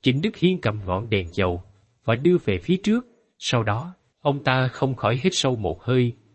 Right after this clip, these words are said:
vì làn da trắng nõn của hắn ta nổi đầy mụn nước, phân bố thành từng dải bọt nước, trông như một chuỗi hạt đỏ thẫm như máu. Một số mụn nước đã bưng muỗng và thối rữa, chảy ra chất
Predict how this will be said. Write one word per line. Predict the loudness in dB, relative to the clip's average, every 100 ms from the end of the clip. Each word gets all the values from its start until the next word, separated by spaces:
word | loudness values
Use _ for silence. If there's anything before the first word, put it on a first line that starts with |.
| _ 0
vì | 2
làn | 2 0 0
da | 0
trắng | 0 -2 -4 -2
nõn | -2 -2 -2
của | 0
hắn | 0 -4
ta | -2 -2 -2 -4
nổi | 0 0
đầy | 2 -2
mụn | -2 -4 0
nước, | 2 2 -4 -20 _ _
phân | 0 2
bố | 2 0 -2
thành | -6 -4
từng | -4 -2
dải | -2 -2
bọt | -4 -2
nước, | 0 0 -2 -16 _ _ _ -2
trông | 0 0
như | -2
một | -4 0
chuỗi | 2 4
hạt | 0 -4
đỏ | -2 -4
thẫm | -2 -4 -4 -8
như | -2 -2
máu. | -2 -4 -4 -10 _ _ _ 0
Một | 0
số | 2 0 0
mụn | -2 -4 2
nước | 0 2
đã | -4
bưng | 0 0 0
muỗng | -4 -4 -8 -10 _ -4
và | 0 0 0
thối | 2 2
rữa, | 2 -2 -4 -10 _ _ _
chảy | 0 2
ra | 2 0
chất | 2